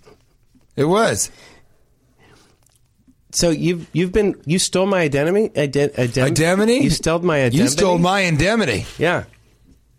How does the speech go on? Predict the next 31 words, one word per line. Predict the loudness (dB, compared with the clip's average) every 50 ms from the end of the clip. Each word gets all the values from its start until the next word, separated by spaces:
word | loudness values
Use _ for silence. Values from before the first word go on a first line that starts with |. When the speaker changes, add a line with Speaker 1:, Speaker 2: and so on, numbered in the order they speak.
| -20 -6
Speaker 2:
Why | -2 -2 0
did | 0 2 4
you | 4
Speaker 1:
Double | 4 4 4 4
Speaker 2:
steal | 2 2 2 2
Speaker 1:
indemnity | 2 2 2 2 2 2 2 0 2 2 2 2
when | 2 0 0
it's | -2 -2 -2
the | -2 -2
two | 0 0 2 2 4 4
of | 2
us. | 2 2 2 2 0 0 -2 -2 -2 -4 -6 -12 -18 _
Speaker 2:
Why | -2 -2 0
did | 0 0 0 0
you | -2
steal | -2 0 0 0 0
my | 2 2 2
Speaker 1:
A | 2 2 2 0 2
la | 2 2 2 2 0 0
Speaker 2:
identity? | -2 -2 0
Speaker 1:
Alfred | 0 0 0 0 0 0 0 2 2 0
Hitchcock. | 0 0 0 0 0 -2 -4 -2 0 0 0 2 0 -2 -4 -4 -6 -8 -8 -8 -12 _ _ _ _ _ _ _ _ _ _ _ _ _ _ _ _ _ _ _ _ _ _ _ _ _ _ _ _ _ _ _ _ _ _ _ _ -20 _ _ -20 -20 -6
Speaker 2:
Rear | -2 0 2 2 2 2 2
window? | 2 2 0 0 2 2 2 0 0 -2 -6 -12 -20 -20 -20 -20 -20 -20 _ _ _ _ _
Speaker 1:
Yeah, | -12 -8 -4 -2 -2 0 0 -2 -4 -2 -2
Speaker 2:
You | -2
stole | 0 0 0 0
Speaker 1:
that's | 2 2
Speaker 2:
my | 2
rear | 2 2 2 2 2
window? | 2 2 2 2 0 2 0 0 0